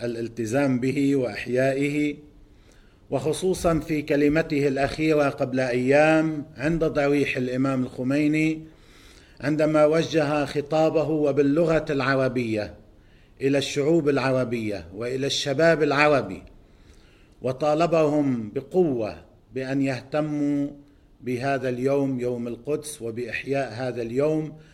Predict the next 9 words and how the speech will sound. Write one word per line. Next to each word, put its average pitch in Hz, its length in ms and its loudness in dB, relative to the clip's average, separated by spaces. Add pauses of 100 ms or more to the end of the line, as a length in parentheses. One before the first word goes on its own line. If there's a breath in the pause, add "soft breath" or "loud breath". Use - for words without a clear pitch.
(240 loud breath)
وأن 160 420 -2
يشاركوا 160 880 2
في 160 220 -4
تحمل 160 640 -4
المسؤولية 156 1000 -2 (600 soft breath)
اتجاه 139 480 -4
هذه 143 560 -2
القضية 131 680 -2
المقدسة. 107 720 -10